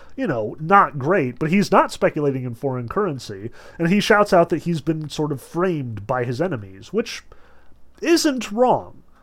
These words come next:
But notice that this is, this supernatural punishment, the magical transformation of rubles into dollars, is itself the way that Wolin punishes him. He is a chiseler and a crook.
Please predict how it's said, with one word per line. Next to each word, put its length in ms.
But 180
notice 340
that 220
this 320
is, 300
this 200
supernatural 1080
punishment, 580
the 140
magical 500
transformation 960
of 240
rubles 400
into 220
dollars, 680
is 300
itself 800
the 280
way 200
that 200
Wolin 400
punishes 560
him. 220
He 180
is 160
a 60
chiseler 580
and 80
a 60
crook. 560